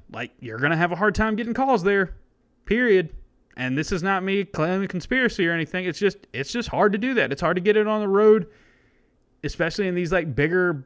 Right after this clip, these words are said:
basketball venues that are known for that kind of stuff. Um, I mean, Sharif Cooper misses seventeen shots in the game 'cause he doesn't get the foul calls that he normally does, right? A, he's averaging nine free throw attempts a game.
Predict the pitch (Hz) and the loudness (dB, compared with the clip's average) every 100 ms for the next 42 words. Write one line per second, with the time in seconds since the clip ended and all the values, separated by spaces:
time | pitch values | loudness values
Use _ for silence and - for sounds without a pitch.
0 | _ 185 170 123 131 156 - 160 151 143 | _ -16 -12 -4 0 0 0 0 0 2
1 | 139 143 143 160 143 143 151 127 160 202 | 0 0 -2 -2 -2 0 0 0 -2 -2
2 | 160 139 117 120 110 101 110 90 - _ | -2 -2 -2 -6 -10 -8 -12 -12 -18 _
3 | _ _ _ _ _ _ - 131 135 123 | _ _ _ _ _ _ -4 0 0 0
4 | 120 110 _ _ _ _ _ _ _ _ | -6 -10 _ _ _ _ _ _ _ _
5 | _ _ _ _ _ _ _ - 160 180 | _ _ _ _ _ _ _ -8 -4 -2
6 | 165 226 - 254 277 196 196 196 180 202 | 2 0 2 -2 0 0 0 -2 -2 -2
7 | 196 202 170 208 277 240 185 190 214 208 | -2 -6 -4 -4 -6 -6 -4 -4 -4 -4
8 | 214 269 165 - 196 208 220 - 220 285 | -2 -2 -4 0 0 0 -4 -4 -4 -2
9 | 220 156 131 127 127 127 123 113 110 80 | -2 0 0 0 -2 -2 -4 -4 -8 -10
10 | - - _ _ _ - 131 156 - _ | -16 -20 _ _ _ -8 0 0 0 _
11 | - 139 143 147 151 196 - - 175 240 | -8 -2 -2 -2 -6 -6 -8 -2 0 0
12 | 208 190 131 147 208 214 - 214 202 196 | 0 0 0 0 0 -4 -2 -4 0 -2
13 | 175 180 160 151 202 185 117 | -2 -6 -6 -4 -4 -4 -8